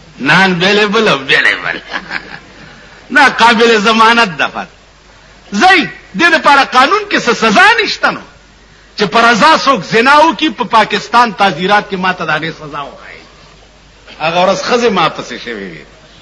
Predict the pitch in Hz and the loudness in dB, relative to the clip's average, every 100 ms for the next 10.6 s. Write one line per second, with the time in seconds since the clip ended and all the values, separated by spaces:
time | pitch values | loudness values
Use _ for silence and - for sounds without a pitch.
0 | - - - - - - 127 147 190 185 | -20 -20 -20 -20 -18 -10 -6 0 2 2
1 | 185 165 165 160 226 302 - - - - | -2 -2 -2 -2 -2 -4 -8 -20 -20 -20
2 | - - - - - - - - - 170 | -20 -20 -20 -20 -20 -20 -20 -16 -4 0
3 | 254 247 202 185 165 - - - - - | 2 4 2 0 -4 -8 -14 -18 -20 -20
4 | - - - - - 151 - - 311 269 | -20 -20 -20 -20 -20 -20 -20 -20 -18 -20
5 | - - - - - - - - - - | -20 -20 -20 -20 -20 -20 -20 -20 -20 -6
6 | 151 202 226 254 269 277 302 302 277 190 | 0 2 4 4 6 6 6 6 4 2
7 | 107 - - - _ _ _ _ _ _ | -4 -14 -20 -20 _ _ _ _ _ _
8 | _ _ _ _ _ _ _ - _ - | _ _ _ _ _ _ _ -20 _ -20
9 | - - _ - - - - - _ - | -20 -20 _ -20 -20 -20 -20 -20 _ -12
10 | - 190 208 214 202 | -2 2 2 2 2